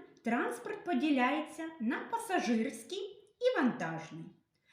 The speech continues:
Пасажирський — це той транспорт, який перевозить пасажирів або людей. Це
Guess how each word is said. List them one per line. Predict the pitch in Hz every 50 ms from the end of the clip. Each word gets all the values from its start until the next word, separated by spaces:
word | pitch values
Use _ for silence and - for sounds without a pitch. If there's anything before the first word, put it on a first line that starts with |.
| - - _
Пасажирський — | 269 311 - - 440 403 415 453 571 605 605 605 - - - 254 208 - - -
це | - 240 233
той | 233 - - 294 262 254 233
транспорт, | - 349 403 508 554 539 - - - 403 - - - -
який | 311 359 - - 539 539 539
перевозить | - 320 254 262 240 254 339 415 403 392 370 381 - - -
пасажирів | 554 - - 359 294 180 185 196 190 180 165 170 175 - - - _ _ _ _ _ _ _ _ _ _ _ _
або | - 220 208 220 320 466 587 - - 277
людей. | 277 294 156 143 175 165 160 - - - - _ _ _ _ _ _ _ _ _ _ _
Це | _ - - -